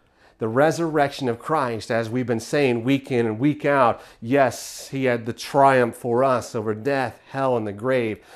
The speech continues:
but he also promised that now, here in this life, in this moment, we can live in victory. We can live in faith. We can live in perfect peace. Why? Because then at Pentecost, the Spirit poured out on all flesh,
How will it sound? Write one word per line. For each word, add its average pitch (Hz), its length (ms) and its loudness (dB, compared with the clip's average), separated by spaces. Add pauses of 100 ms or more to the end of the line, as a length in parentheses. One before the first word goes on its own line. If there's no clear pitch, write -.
(100)
but 123 120 4
he 123 100 4
also 156 400 4
promised 135 500 2
that 120 140 -4
now, 135 440 -2
here 175 340 0
in 113 180 -2
this 170 420 -4
life, 123 840 -12 (360)
in 110 180 -4
this 185 260 0
moment, 139 720 -2 (260)
we 151 160 4
can 165 320 0
live 151 580 4 (360)
in 131 500 -2
victory. 107 800 -4
We 120 160 0
can 110 320 -6
live 139 340 2
in 104 140 -4
faith. 156 580 -4 (200)
We 139 160 4
can 110 300 -2
live 160 360 2
in 135 220 -6
perfect 135 500 -8
peace. 185 380 -6
Why? 151 560 -2 (480)
Because 143 320 4
then 156 160 2
at 143 120 -2
Pentecost, 143 800 0
the 143 80 -8
Spirit 156 380 0
poured 170 320 4
out 147 180 8
on 135 140 4
all 127 160 6
flesh, 170 480 -2